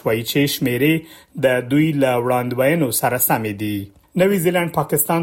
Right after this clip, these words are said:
ته په څلورمه شل اوریزه لوبه کې د یو سلو پنځلس منډو په توپیر سره ماته ورکړه. پاکستان د پچې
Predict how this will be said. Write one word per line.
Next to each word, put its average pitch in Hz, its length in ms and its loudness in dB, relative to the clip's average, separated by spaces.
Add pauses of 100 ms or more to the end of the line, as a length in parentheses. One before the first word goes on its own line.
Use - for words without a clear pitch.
(100)
ته 156 220 0
په 135 220 0
څلورمه 139 580 2
شل 131 180 -2
اوریزه 135 380 0
لوبه 160 320 2
کې 131 240 -2
د 127 100 2
یو 131 160 0
سلو 131 240 -2
پنځلس 139 480 -2
منډو 135 300 -2
په - 100 -8
توپیر 147 360 -2
سره 117 200 -4 (220)
ماته 113 260 -4
ورکړه. 110 340 -2 (480)
پاکستان 143 540 -2
د 127 120 -4
پچې 139 200 -4